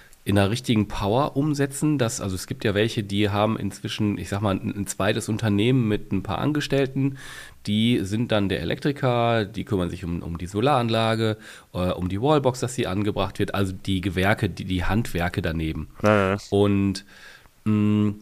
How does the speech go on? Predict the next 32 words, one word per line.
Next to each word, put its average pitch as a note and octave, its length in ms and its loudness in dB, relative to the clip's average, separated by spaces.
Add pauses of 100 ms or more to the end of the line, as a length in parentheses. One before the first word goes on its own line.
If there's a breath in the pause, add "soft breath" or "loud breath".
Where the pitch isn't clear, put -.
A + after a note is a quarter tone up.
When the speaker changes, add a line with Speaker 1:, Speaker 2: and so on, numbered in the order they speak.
Speaker 1:
die, A#2+ 200 -4
die D3+ 140 0
das C3 200 2
konsequent G2+ 560 -2
machen A#2 380 0
oder D#2+ 340 -2
also D#2+ 260 -4
schon E2+ 240 -4
vor E2 180 -4
ein D#2 40 -4
paar F#2 120 -4
Jahren F2 220 0
begonnen F#2 440 4
haben, E2+ 300 -2
die F#2 140 -2
sind F2+ 180 -4
super F#2 240 -6
happy. E2 320 -8 (260)
Speaker 2:
Ja. G#2 240 4
Speaker 1:
Also F2 220 -2
die G#2 240 -2
haben G#2 220 0
diesen F#2 220 -2
Revenue-Stream G2+ 920 -2
neben G2 360 0
dem G2+ 240 2
normalen F#2 420 0
Absatz G2 440 -4
halt F#2+ 180 0
echt - 180 -8
schon F2+ 140 -4
aufgebaut. G#2+ 640 0